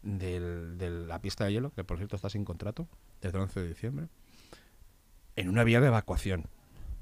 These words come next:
Eso es que es de perogrullo. Pero ya la última, mm, ocurrencia de David Conde es poner un campo de fútbol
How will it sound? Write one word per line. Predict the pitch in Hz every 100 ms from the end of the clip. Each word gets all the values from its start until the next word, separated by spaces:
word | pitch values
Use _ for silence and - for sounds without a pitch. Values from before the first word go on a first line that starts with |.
| - - - - - - - - - - - - - - - - - -
Eso | 101 - 110 -
es | -
que | -
es | 98
de | 113
perogrullo. | 90 80 - 69 - - - - - - -
Pero | - 92
ya | 95
la | 143 127
última, | 123 135 147 151 208 - - - - - - - -
mm, | - - - - - - - - 240
ocurrencia | 113 - 104 120 139 110 90
de | 87
David | 87 98 -
Conde | - 127 143 175 - - - - -
es | 123
poner | - 120 95 80 - - - -
un | 135 131
campo | 151 139 120 127
de | 120
fútbol | 160 165 165 175